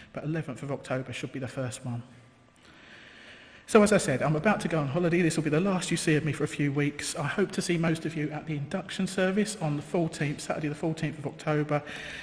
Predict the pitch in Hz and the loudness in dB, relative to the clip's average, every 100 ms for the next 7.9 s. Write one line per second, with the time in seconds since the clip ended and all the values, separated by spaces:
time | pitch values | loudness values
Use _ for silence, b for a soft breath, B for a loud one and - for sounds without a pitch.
0 | B 175 170 165 156 - 160 147 226 - | B -2 2 2 2 0 -2 2 0 2
1 | 165 - 151 151 - 151 139 135 151 151 | -2 -2 0 0 0 -4 -4 -2 2 2
2 | 151 147 147 - 151 143 151 135 131 131 | 4 2 0 0 0 0 0 0 0 -2
3 | 139 135 127 131 131 131 127 131 B B | -2 0 0 0 0 0 0 -4 B B
4 | - 131 139 - - 139 135 - - 156 | -10 -8 -8 -6 -2 -2 -2 -8 -2 0
5 | 139 131 131 - 131 - - 127 143 139 | 0 -2 -2 -2 -4 -4 -8 -2 0 0
6 | 120 135 123 127 131 - 180 175 165 147 | -2 -4 -4 -4 -8 -2 0 0 0 0
7 | 139 131 127 131 - 135 123 - | 2 0 0 -6 -4 -4 -4 -6